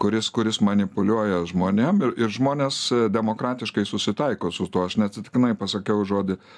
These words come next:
demokratiškai, nes jie pritarė, ten gi rinkimai yra ir kitkas, ir jiem tas dalykas, e,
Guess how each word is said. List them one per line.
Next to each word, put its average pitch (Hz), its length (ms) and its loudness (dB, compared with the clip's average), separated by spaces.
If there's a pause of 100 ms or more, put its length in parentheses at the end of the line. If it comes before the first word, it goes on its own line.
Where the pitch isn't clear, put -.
(240)
demokratiškai, 113 720 -2
nes 104 240 2
jie 135 80 0
pritarė, 101 420 0
ten 104 220 0
gi 113 160 2
rinkimai 143 480 -2
yra 104 240 0
ir 101 80 -4
kitkas, - 420 -6 (300)
ir 120 160 0
jiem 143 240 -2
tas 123 160 -2
dalykas, 107 640 0 (100)
e, 104 140 2